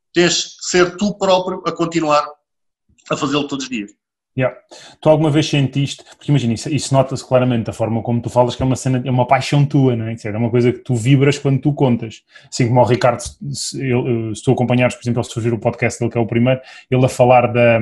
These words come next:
Speaker 2: da, da Açafora e da forma como se construiu o ginásio, ele chorou e tudo, que é para,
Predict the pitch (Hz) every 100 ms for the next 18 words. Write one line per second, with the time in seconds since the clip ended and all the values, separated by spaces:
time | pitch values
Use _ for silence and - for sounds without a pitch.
0 | 110 107 104 _ - _ - 117 120 117
1 | 127 139 - 147 139 120 - 123 120 127
2 | 113 - 123 - 123 120 120 127 135 135
3 | 107 - 123 131 131 131 - 98 - 98